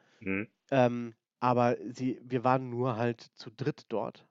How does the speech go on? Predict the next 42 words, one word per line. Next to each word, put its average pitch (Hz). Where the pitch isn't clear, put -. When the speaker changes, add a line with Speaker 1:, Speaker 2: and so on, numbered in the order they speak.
Speaker 1:
Mhm. 92
Speaker 2:
und, 113
äh, 113
da 117
ist -
nichts 127
mit, -
äh, 110
„Ja, 110
geht -
mal 117
kurz -
da 104
rum.“ 135
Nein, 107
da 110
wird 113
dir 139
ganz 110
klar 135
gesagt, 120
„Da 110
ist 107
eine 147
Einbahnstraße, 139
gehen 117
Sie 123
raus, 117
gehen 110
Sie 107
von 117
der 117
anderen 117
Seite 98
rein.“ -
Speaker 1:
Mhm. 98
Speaker 2:
Da 110
wird 110
mega 131
penibel 127
drauf 135
geachtet. -